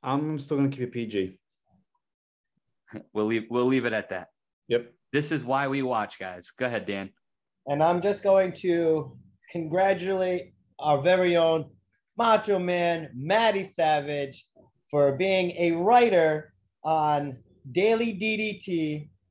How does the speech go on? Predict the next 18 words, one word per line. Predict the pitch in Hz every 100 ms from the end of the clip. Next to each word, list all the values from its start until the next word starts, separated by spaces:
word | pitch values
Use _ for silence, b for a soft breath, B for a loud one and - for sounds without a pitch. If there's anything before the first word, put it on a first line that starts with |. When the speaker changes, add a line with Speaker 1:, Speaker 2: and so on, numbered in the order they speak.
| 127
Speaker 3:
on, | 143 147 -
on | 156 190 214
Twitter. | 254 214 202 196 - _ _ _ _ 165
It's, | - 151 -
uh, | 156 151
Fansided | 202 208 202 202 190 190 185 175 - _ 151
D | 180
D | 185 202
T. | 254 143
Speaker 2:
Fansided. | - - -
Speaker 3:
On | 190 190
Twitter, | - 247 226 180
they're | 160 156
called | 170 147 131
Daily | 156 139 123
D | 123
D | 110 104
T. | 107